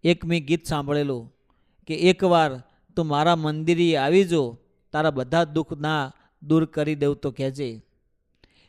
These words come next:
એકવાર તું ધર્મના માર્ગે તારું પગલું એક માંડી જો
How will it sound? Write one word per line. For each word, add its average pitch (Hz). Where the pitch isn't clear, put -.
એકવાર 240
તું 233
ધર્મના 202
માર્ગે 190
તારું 190
પગલું 180
એક 208
માંડી 175
જો 147